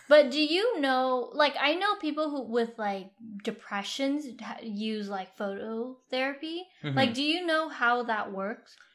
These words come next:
Speaker 2: I think it's more of, uh, getting, um, light exposure into the eye, not,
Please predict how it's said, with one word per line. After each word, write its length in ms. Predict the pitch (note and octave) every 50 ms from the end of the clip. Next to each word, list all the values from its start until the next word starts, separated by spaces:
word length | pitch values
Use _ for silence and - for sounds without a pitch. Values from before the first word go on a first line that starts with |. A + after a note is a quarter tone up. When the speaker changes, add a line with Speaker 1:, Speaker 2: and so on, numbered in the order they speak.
| _ _ _ -
Speaker 2:
I 100 | D3 D3
think 280 | C#3+ - F3+ F#3 F#3+ G3
it's 180 | F#3 - - -
more 540 | C3 A#2+ A#2+ B2 C3 C#3 C#3+ C#3+ C#3 C3+
of, 520 | - - A#2 B2 A#2+ A#2+ A#2 A#2 A2+ A2+ A2+
uh, 300 | G#2+ F2 A2+ A2+ G#2+ G2+
getting, 800 | A2 A2+ A2+ A#2+ A#2 B2 C3 B2+ B2 B2 A#2+ A#2 A#2 A#2 A2+ A2+ _ _ _ _ _ _ _ -
um, 640 | A2+ A2+ A2 G#2+ G2+ G2 G2 - - - - - _
light 380 | - A#2 A#2+ A2+ A#2+ B2+ B2+ -
exposure 520 | B2 A#2+ - - - B2+ B2 A#2 G#2 A#2
into 360 | A#2 - - B2+ C3 C3 - D3
the 160 | D3 D3 C#3+
eye, 440 | D3 D3 D3+ D#3 D#3+ F3+ F3+ - -
not, 400 | B2 A#2 A#2 A#2 A#2+ A#2 A2+ G2+